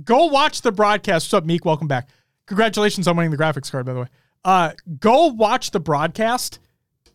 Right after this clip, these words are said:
for the, for the A stream on Champ Sunday. It's briefly shown.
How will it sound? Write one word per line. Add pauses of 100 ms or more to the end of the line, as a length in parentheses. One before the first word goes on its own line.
(300)
for
the,
for
the
A
stream
on
Champ
Sunday. (200)
It's
briefly
shown.